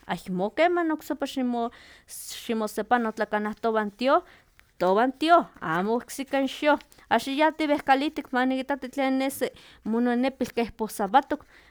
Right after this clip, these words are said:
manikita tlen pahtli nimitzontlalili. Xineh nimi, pues, tibe. Tos opehki kilia kalatl, mm, mm, pehki keh chokeh, iwan keh ayekmo kualti nekan keh tlahtos san keh kechihtok,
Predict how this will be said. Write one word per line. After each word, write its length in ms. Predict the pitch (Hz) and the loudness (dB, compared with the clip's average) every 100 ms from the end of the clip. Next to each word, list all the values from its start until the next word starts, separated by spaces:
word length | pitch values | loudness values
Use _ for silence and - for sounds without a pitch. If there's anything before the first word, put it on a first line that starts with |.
| _ | _
manikita 560 | 202 208 196 247 - 254 | -6 -4 -4 -6 -2 -2
tlen 220 | 254 240 233 | 0 -2 0
pahtli 300 | 247 - 226 | -2 -2 -4
nimitzontlalili. 720 | 220 - 208 196 190 175 170 | -4 -4 -8 -4 -4 -4 -8
Xineh 400 | - - 262 285 | -14 -6 -2 0
nimi, 280 | 285 311 285 | 2 2 0
pues, 240 | 247 202 - - _ _ | -2 -12 -20 -20 _ _
tibe. 240 | 294 240 - _ _ _ _ | -4 -4 -8 _ _ _ _
Tos 220 | 226 233 | -4 0
opehki 480 | 233 220 - 226 233 | 0 0 -2 -2 -2
kilia 600 | 233 220 214 214 214 202 - | -4 -2 0 0 0 -2 0
kalatl, 320 | 240 247 - - - | 0 0 -6 -18 -16
mm, 580 | - 240 254 254 247 233 - _ _ _ | -2 2 2 2 -2 -4 -12 _ _ _
mm, 520 | 247 254 254 247 240 | -2 0 0 0 -2
pehki 320 | 226 226 - 208 | -2 -4 -6 -6
keh 240 | 214 - _ | -6 -6 _
chokeh, 540 | 240 247 247 233 226 | 0 2 0 -2 -2
iwan 260 | 214 202 202 | 0 -4 -6
keh 140 | 208 | -6
ayekmo 460 | 208 214 226 254 262 | 0 -2 0 -2 -2
kualti 340 | 277 294 - 302 | -2 -4 -2 -2
nekan 500 | 302 302 302 294 294 - - _ | -2 -2 -2 -2 -4 -6 -18 _
keh 140 | - 254 | -6 -2
tlahtos 400 | 277 277 262 262 | 0 0 0 -6
san 220 | 262 240 | -6 -4
keh 100 | 240 - | -6 -10
kechihtok, 440 | 233 254 247 240 | -6 -4 -4 -6